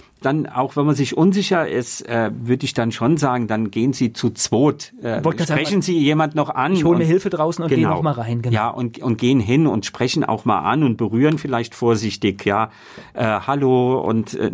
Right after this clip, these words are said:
Speaker 1: versuchen Kontakt aufzunehmen. Also haben Sie da nicht so Berührungsängste, machen Sie etwas. Es gibt nichts Schlimmeres, als nichts zu machen, ja. Tun Sie etwas, auch in der ersten Hilfe. Ja,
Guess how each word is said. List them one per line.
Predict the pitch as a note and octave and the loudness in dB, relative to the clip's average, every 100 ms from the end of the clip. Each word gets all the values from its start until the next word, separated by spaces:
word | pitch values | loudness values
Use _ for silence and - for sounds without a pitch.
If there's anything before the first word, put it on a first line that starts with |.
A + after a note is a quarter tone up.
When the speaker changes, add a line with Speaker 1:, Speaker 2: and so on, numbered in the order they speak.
| A#2+ | -4
Speaker 1:
versuchen | - B2 D3+ C#3+ C#3 | 0 0 4 4 4
Kontakt | C3 A#2 C#3 - - | 0 -2 -4 -6 -8
aufzunehmen. | G#2 - - G2 F2 E2+ D#2+ - - - - | -8 -6 -2 0 0 0 -4 -8 -20 -16 -4
Also | B2 D3 A#2+ | 0 0 0
haben | C3+ E3+ | 0 2
Sie | D3 D3 - | 2 2 0
da | B2+ B2+ - | -4 -4 -2
nicht | B2+ C#3 - | -2 -2 -4
so | - A#2+ A#2 | 0 4 2
Berührungsängste, | A2+ A2+ B2 D3 C#3 - B2 A#2+ A#2+ - | 2 2 2 4 2 0 -2 0 0 2
machen | A#2 C3 F3 F3 | 2 2 0 -4
Sie | D3+ C3 | -4 -6
etwas. | F#2 - F2+ F2+ - - - - - | -6 -6 -6 -6 -10 -14 -20 -16 -12
Es | A2+ | -4
gibt | F3+ G3 - | -2 -2 2
nichts | D3+ A3+ - - | 4 2 -2 -8
Schlimmeres, | - E3+ G#3 F#3+ F#3 | -2 0 2 0 0
als | - D#3 D3+ | -2 -4 0
nichts | D#3+ G3+ B3 - - - | 2 4 2 -4 -8 -8
zu | - A2+ | -2 0
machen, | E2+ E2 E2 - _ A2+ | 0 -4 -10 -16 _ -6
ja. | B2 C#3 - - _ - - | -4 -6 -14 -20 _ -20 -2
Tun | D#3+ F3 | 2 4
Sie | - | 2
etwas, | C3+ - C#3 | 0 -2 -2
auch | - C#3 | 0 0
in | D3 | 2
der | C#3 | 0
ersten | D3+ D3+ | -2 -2
Hilfe. | D#3 F#3 B3 - F2+ - - - | 0 0 0 -2 -6 -8 -20 -10
Ja, | - C#3+ D3+ | -4 -2 -4